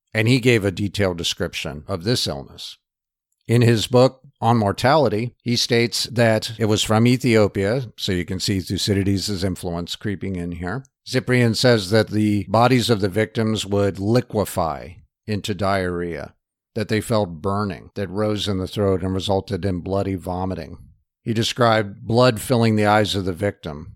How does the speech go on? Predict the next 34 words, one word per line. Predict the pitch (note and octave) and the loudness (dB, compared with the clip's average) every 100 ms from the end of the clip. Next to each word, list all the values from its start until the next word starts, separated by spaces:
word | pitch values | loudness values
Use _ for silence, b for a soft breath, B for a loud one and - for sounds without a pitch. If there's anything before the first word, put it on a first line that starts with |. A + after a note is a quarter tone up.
| - | -10
like | G2 - | -8 -8
fire, | - G2 F2 D#2 - - _ - | -6 -4 -2 -4 -8 -18 _ -14
that | G2 | -10
feet | - B2 | -2 0
and | A2+ G#2 | 0 0
limbs | G#2+ G2 | 0 -2
became | - F#2 - F#2+ | -6 -8 -4 -4
putrid, | D#2+ G2+ G2 - D2+ - _ | -4 -4 -6 -6 -14 -16 _
that | - F2 | -16 -8
deafness | A#2 A2 A2+ G#2 - | -4 -4 -2 -2 -2
and | G2+ F2+ | -2 -2
blindness | F#2+ G2 G2 F#2+ - | -2 0 0 -2 -4
would | F#2 | -6
result | F2+ F2 F2 C2 - - | -6 -6 -4 -6 -8 -12
in | F#2+ | -10
survivors. | F2 G2+ E2+ E2 D#2+ - - - _ _ _ - | -8 -8 -6 -6 -8 -12 -18 -20 _ _ _ -4
Cyprian | - - C#3+ B2 | 0 2 4 4
claims | A2 A#2+ A#2+ G2 | 4 4 4 4
that | A2 F2 | 0 0
the | G2 | 0
disease | F#2+ G2 D#3+ D#3 | 0 2 2 2
could | B2 F2+ | -2 -4
spread | - G2+ G2+ F#2+ F2 | -4 -2 0 -2 -4
through | - A2+ | 0 0
contact | - A2 A2+ A2+ G#2 G2 | 4 2 4 4 2 0
with | E2+ | -8
clothing, | - A2+ B2 B2+ C3+ D#3+ D3+ _ _ _ _ - | -6 2 4 4 2 0 -4 _ _ _ _ -2
or, | F3+ A#3 | 4 4
as | - A#2+ | 4 0
he | C3 | 0
puts | A#2+ A#2+ B2 | 0 0 0
it, | F2 | -2
by | E2+ | -2
sight. | D#2+ - - C3+ F2 - - | -2 -2 0 0 -2 -8 -20